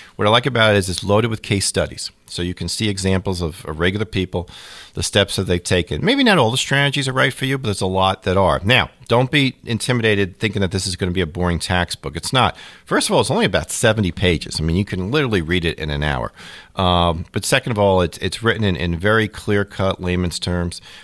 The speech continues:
Um, it's not overly complicated, but it does a great job of explaining what you're up against. So,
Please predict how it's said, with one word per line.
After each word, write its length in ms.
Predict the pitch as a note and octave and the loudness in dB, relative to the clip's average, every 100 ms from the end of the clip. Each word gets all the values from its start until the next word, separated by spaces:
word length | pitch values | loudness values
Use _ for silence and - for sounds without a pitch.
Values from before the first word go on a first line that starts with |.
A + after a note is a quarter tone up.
| - | -10
Um, 320 | D#2 D#2 D2+ | -4 -4 -4
it's 220 | F#2+ - | -8 -4
not 180 | G#2 G2 | 0 2
overly 300 | G2 F2+ F2+ | 0 0 -4
complicated, 720 | - F2+ D#2 E2 - D#2 D#2+ | -2 -2 -2 -4 -4 -2 -2
but 120 | E2 E2+ | -2 -4
it 120 | D#2+ | 0
does 160 | A2+ | 0
a 40 | G2 | -2
great 480 | E2+ F2+ G#2 B2 C3+ | -4 0 4 4 2
job 320 | G#2+ G2+ F#2+ | 2 2 2
of 140 | F2 | 0
explaining 560 | D#2+ - - F2+ F2+ E2 | -4 -6 -4 0 0 0
what 240 | E2 - | -2 -4
you're 160 | - D2 | -8 -6
up 160 | E2 | -6
against. 460 | D2+ - C2 A1 - | -6 -8 -10 -12 -10
So, 320 | - E2+ D#2+ | -2 -2 -2